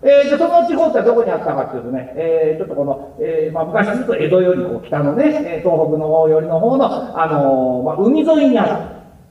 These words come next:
で、どういうことかっていうとね、あの、そこの、まあ、漁村ですよね。えー、そういうところの、えー、漁村の人が、まあ、用を足す、浜へ行って用を足すんですけども、ただそこで用を足すんじゃないんです。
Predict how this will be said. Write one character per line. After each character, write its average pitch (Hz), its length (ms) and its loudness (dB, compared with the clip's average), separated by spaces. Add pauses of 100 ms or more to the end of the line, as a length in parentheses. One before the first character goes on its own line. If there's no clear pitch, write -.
(520)
で、 277 100 -6
ど 285 60 -4
う 294 40 0
い - 40 0
う - 20 0
こ 285 80 6
と 277 80 4
か 214 120 -2
っ - 40 -8
て 185 60 -2
い - 20 2
う - 60 -4
と 156 80 0
ね、 156 320 -2
あ 175 80 -4
の、 180 60 -8
そ 185 60 2
こ 185 120 0
の、 170 200 2
ま 180 200 -2
あ、 - 40 -2
漁 165 80 2
村 214 220 2
で 190 100 4
す - 60 -4
よ - 80 -6
ね。 269 160 -2 (300)
え 220 140 2
ー、 - 20 0
そ 240 80 4
う - 20 8
い 226 40 4
う - 20 -4
と 233 80 4
こ 226 80 2
ろ 214 320 2
の、 - 40 -14
え 180 100 2
ー、 - 20 -4
漁 185 100 2
村 208 140 -2
の 202 120 -4
人 - 140 0
が、 151 240 -4
ま - 320 -2
あ、 - 20 2
用 240 120 4
を 180 120 2
足 151 120 -4
す、 - 60 -8
浜 320 260 2
へ 247 40 0
行 - 160 0
っ - 40 -6
て 127 60 -8
用 151 120 0
を - 180 -4
足 - 60 -10
す 185 80 -8
ん 135 60 -4
で 113 100 -10
す - 60 -18
け 123 80 -12
ど 185 100 0
も、 - 300 -2
た 311 80 0
だ 320 100 2
そ 220 60 0
こ 185 120 2
で 175 80 -2
用 196 140 -2
を - 140 0
足 123 100 -6
す 185 60 -6
ん 135 40 -4
じ 120 60 -8
ゃ - 60 -10
な 196 100 0
い - 40 0
ん - 40 -4
で - 60 -8
す。 - 40 -12